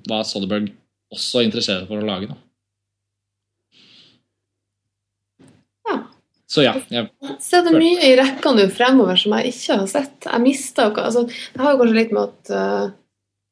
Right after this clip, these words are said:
Speaker 2: når han kom inn i Oceans-terrenget, så mistet i hvert fall jeg litt interessen for han.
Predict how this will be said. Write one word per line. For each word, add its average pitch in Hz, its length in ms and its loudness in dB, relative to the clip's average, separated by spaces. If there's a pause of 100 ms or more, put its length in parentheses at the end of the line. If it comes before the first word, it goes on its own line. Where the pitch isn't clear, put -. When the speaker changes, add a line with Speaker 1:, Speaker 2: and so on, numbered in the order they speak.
(680)
Speaker 2:
når 214 160 4
han 208 160 6 (600)
kom 220 180 2
inn 208 220 6
i 196 160 2
Oceans-terrenget, 214 1000 2
så - 160 -6
mistet 208 320 0
i - 60 -2
hvert 190 100 -8
fall 208 160 0
jeg 202 100 2
litt 208 180 0
interessen 202 580 -4
for 202 180 -2
han. 196 160 -8